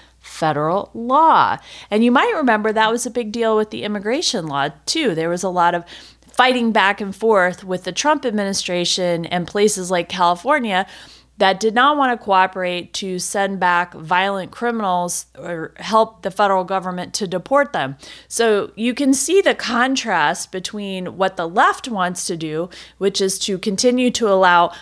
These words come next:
violent fel-, felons not to be deported back out of the United States where they can't harm any American citizens anymore,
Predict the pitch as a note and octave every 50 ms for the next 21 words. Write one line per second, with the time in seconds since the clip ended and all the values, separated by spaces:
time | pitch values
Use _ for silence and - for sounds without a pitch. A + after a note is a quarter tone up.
0 | - _ - E3+ F3+ F3+ G3+ A3 A3 G#3+ G3 - E3+ - - G#3+ G#3+ A3 G#3 -
1 | - - - - A#3+ B3+ B3 A3 F3 E3 F3 F#3 F3 - F3+ D#3+ F#3 G3 A3 A#3
2 | A3+ - B3+ A3 F3+ G3 F#3+ F3+ D#3+ F3+ E3+ - - A3 G#3+ G3+ F3+ E3+ E3+ F3
3 | E3+ F3 - _ _ - E3 F#3+ F3 F3 F#3+ G3 - - - F3+ F#3 F#3+ F#3 F#3
4 | F3 F3 F3+ F3+ F3 F3 E3+ E3+ E3 E3 - - - E4 E4+ C#4 C4 - A#3 G3+
5 | F#3+ F#3 F3+ F3 - A#3+ A3 F#3 - - - G3 G#3 G#3+ G#3+ G#3 G3 F#3+ F#3 F3+
6 | F3+ - - - - _ - F3+ F#3 F#3+ F#3 F3+ F#3 F#3 G3 F#3 F#3 - - F#4+
7 | G4 F#4 - - G3+ F3+ F3 F3 F3 E3 E3+ E3+ E3+ E3 D#3 D#3+ F3+ -